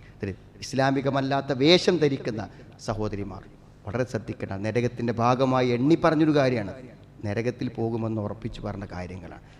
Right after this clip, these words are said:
പരമാവധി സൂക്ഷ്മത എല്ലാ കാര്യങ്ങളിലും പാലിക്കാൻ നമ്മൾ പ-, പരി-, ശ്രമിക്കുക. കൂടുതലായി ദീനിനെക്കുറിച്ച് അറിയാൻ ശ്രമിക്കാം. സ്വർഗം നേടുക, നരകമോചനം നേടുക എന്നതിനേക്കാളും വലിയൊരു വിജയം ജീവിതത്തിൽ മറ്റൊന്നും ആർജിക്കാൻ. എന്ത് സുഖങ്ങൾ അനുഭവിച്ചാലും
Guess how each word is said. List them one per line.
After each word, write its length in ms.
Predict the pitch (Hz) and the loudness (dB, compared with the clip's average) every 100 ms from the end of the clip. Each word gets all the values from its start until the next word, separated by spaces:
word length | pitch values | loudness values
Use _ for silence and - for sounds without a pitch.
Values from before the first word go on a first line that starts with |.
| - | -8
പരമാവധി 420 | 107 117 131 127 120 | 0 4 4 4 0
സൂക്ഷ്മത 320 | 120 104 107 107 | -4 -6 -6 -6
എല്ലാ 120 | 107 113 113 | -6 -8 -6
കാര്യങ്ങളിലും 440 | 104 107 104 101 104 | -6 -6 -6 -8 -6
പാലിക്കാൻ 340 | 110 110 113 110 | -4 -4 -4 -4
നമ്മൾ 140 | 107 107 | -6 -10
പ-, 140 | - - | -14 -12
പരി-, 400 | 110 - - - | -12 -12 -14 -10
ശ്രമിക്കുക. 340 | 127 131 147 147 - - - | -6 -4 -2 -2 -6 -18 -2
കൂടുതലായി 380 | 160 190 165 139 120 | 4 8 8 6 4
ദീനിനെക്കുറിച്ച് 500 | 117 123 117 113 107 104 | 0 -2 -4 -6 -8 -6
അറിയാൻ 200 | 113 107 - | -4 -6 -8
ശ്രമിക്കാം. 400 | 98 98 98 98 - - - - | -12 -12 -12 -14 -16 -20 -20 -4
സ്വർഗം 340 | 120 131 131 117 | -2 0 0 0
നേടുക, 260 | 113 110 107 101 | -2 0 -2 0
നരകമോചനം 680 | 113 123 117 120 131 127 117 | 0 0 0 0 0 0 0
നേടുക 260 | 110 107 107 - - - - - - | 0 0 -2 -6 -16 -20 -20 -12 -2
എന്നതിനേക്കാളും 640 | 113 135 127 123 120 117 107 | 2 2 2 0 0 0 2
വലിയൊരു 220 | 107 107 101 | 0 0 -2
വിജയം 280 | 107 139 139 104 139 143 | 2 4 4 2 -10 -14
ജീവിതത്തിൽ 260 | 113 104 110 104 | -8 -8 -6 -8
മറ്റൊന്നും 360 | 104 127 113 104 | -6 -8 -6 -6
ആർജിക്കാൻ. 360 | 95 - - 98 | -8 -10 -8 0
എന്ത് 180 | 151 190 - | 2 4 6
സുഖങ്ങൾ 300 | 170 156 156 | 8 8 6
അനുഭവിച്ചാലും 600 | 127 117 117 110 104 95 | 4 2 -2 -2 -6 -8